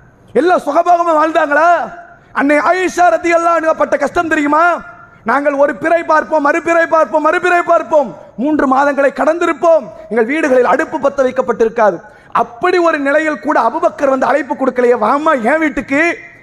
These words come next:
அல்லாஹ்வுடைய தூதரை கூட்டி விட்டு வா என்று சொன்னார்களா? என்ன ஹபீப்ங்கிறீங்க ரசூலுல்லாவை பார்த்து? என்ன ஹபீப்? என் தோழர், என் நேசர், என்ன வாய் ஜாலா?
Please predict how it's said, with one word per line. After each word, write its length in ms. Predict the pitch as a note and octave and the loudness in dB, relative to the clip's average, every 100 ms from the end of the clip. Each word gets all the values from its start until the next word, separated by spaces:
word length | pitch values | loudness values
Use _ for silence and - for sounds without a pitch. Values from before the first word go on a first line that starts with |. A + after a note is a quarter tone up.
| - - - | -20 -12 -4
அல்லாஹ்வுடைய 460 | C#4 E4+ F4 E4 D#4+ - | 0 2 2 0 -4 -2
தூதரை 300 | F4 E4 D#4+ | 0 0 -2
கூட்டி 240 | E4+ E4+ | -4 -2
விட்டு 200 | E4 D#4 | -2 0
வா 180 | D4 F4 | 2 2
என்று 220 | F4 E4+ | 0 -4
சொன்னார்களா? 840 | - D#4+ E4+ E4 D#4+ F#4 E4+ A3 - - - - _ _ _ _ - - - | -4 0 0 2 2 2 0 -4 -10 -20 -20 -20 _ _ _ _ -20 -20 -10
என்ன 280 | - C4+ E4 | -4 -2 0
ஹபீப்ங்கிறீங்க 840 | A#3 A#3 D#4 E4+ D#4 C4+ C4 C4+ B3 | 0 -2 0 -2 -2 -2 0 2 0
ரசூலுல்லாவை 380 | C4 C4+ B3+ | 0 0 2
பார்த்து? 240 | A#3+ A#3 A#3+ | 2 -2 -2
என்ன 220 | C#4+ D#4+ | -4 -2
ஹபீப்? 320 | A#3+ C4+ B3+ - - _ - - | -2 -2 -4 -8 -20 _ -20 -6
என் 180 | D4+ D4 | -4 0
தோழர், 640 | D4+ F4 E4+ B3 - - | 4 4 4 0 -6 -10
என் 200 | B3 D4+ | -4 0
நேசர், 420 | E4 F4+ - D4+ A#3+ | 2 0 0 0 0
என்ன 260 | E4+ F4+ | 0 0
வாய் 400 | C4 F#3 - F4+ C#4+ | 0 -2 -2 0 0
ஜாலா? 400 | D4 C4 C#4 | 0 0 0